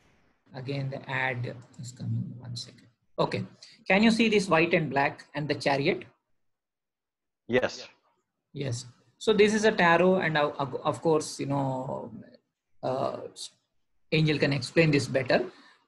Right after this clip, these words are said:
Speaker 1: But basically, this is, uh, a mystical symbol. It talks about, you know, a brave warrior standing inside. He wears the, uh, crescent moons, okay?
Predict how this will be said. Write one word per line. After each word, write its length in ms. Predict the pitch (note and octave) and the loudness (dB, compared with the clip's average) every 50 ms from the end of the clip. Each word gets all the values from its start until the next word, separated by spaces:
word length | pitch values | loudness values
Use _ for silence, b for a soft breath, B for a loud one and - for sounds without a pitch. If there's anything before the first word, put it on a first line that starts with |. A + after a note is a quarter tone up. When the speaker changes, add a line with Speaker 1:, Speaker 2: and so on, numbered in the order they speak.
| B _ | B _
Speaker 1:
But 300 | - A#2+ E3+ F3+ F3 F3 | 0 4 4 4 6 6
basically, 540 | - E3+ F3+ F#3 - A#3 A#3 A#3+ A#3+ A#3+ A#3 | 6 6 6 6 4 2 4 4 4 4 6
this 240 | F3+ G3 F#3+ F#3+ A3+ | 6 6 6 6 4
is, 280 | A3 - - - - - - | 2 0 0 -4 -8 -2 2
uh, 360 | E3 E3 E3+ E3+ E3 D#3+ - D#3+ | 4 6 8 8 6 6 4 2
a 60 | D#3+ | 2
mystical 500 | E3 E3+ D#3+ - - A3 F#3+ A3 G3+ F#3+ | 2 2 2 2 0 0 4 6 6 6
symbol. 460 | F#3+ F#3 E3+ E3+ E3+ F#3+ G#3+ F#4 F#4 - - - _ _ _ _ _ _ - | 6 4 4 4 6 6 6 6 4 0 -4 -14 _ _ _ _ _ _ -4
It 160 | E3+ E3+ - | 0 4 6
talks 260 | E3+ F3 F3+ F3+ - | 6 6 6 6 2
about, 320 | G3+ F#3+ F3 G3 F#3+ F#3 | 2 4 6 6 6 6
you 80 | F#3+ F3+ | 6 4
know, 140 | F3+ F3+ E3+ | 6 6 4
a 40 | D3 | 4
brave 320 | B2 B2+ D#3 F3 F#3 F#3 | 4 4 6 6 6 6
warrior 300 | F3 E3+ E3 E3 E3+ F3 | 6 6 6 6 4 2
standing 560 | E3+ - - D3+ D3 D3+ D#3 D#3+ E3 E3 E3 | 2 2 0 0 0 2 0 0 -2 -2 -2
inside. 440 | D3 C#3+ C3+ - D#3+ D#3+ D3+ D3+ D3 | -4 -4 -4 -2 2 2 2 2 2
He 260 | C3 D3+ D3+ C#3 B2 B2 | 0 -2 -4 -2 0 2
wears 340 | C#3 C#3+ D3+ D#3+ D#3 - - | 4 4 4 4 2 0 -2
the, 360 | - D#3+ D3+ D3 C3+ B2+ A#2+ - _ _ _ _ _ _ _ _ _ _ _ - | 0 2 2 2 0 -2 -6 -10 _ _ _ _ _ _ _ _ _ _ _ -6
uh, 260 | C3+ C3 C3+ C3+ C#3 - - _ _ | -4 -2 -2 -2 -4 -6 -10 _ _
crescent 340 | - D#3+ D3 A#2 E3 E3 D#3+ | -2 0 2 4 2 2 2
moons, 540 | D#3 C#3+ C#3+ D3 D#3 E3+ F3+ - - - - _ _ _ _ _ _ _ _ _ _ - - | 2 0 0 0 0 -2 -2 -4 -6 -12 -16 _ _ _ _ _ _ _ _ _ _ -16 -6
okay? 260 | A#2 - G#3+ B3+ - | -2 -2 -2 -2 -2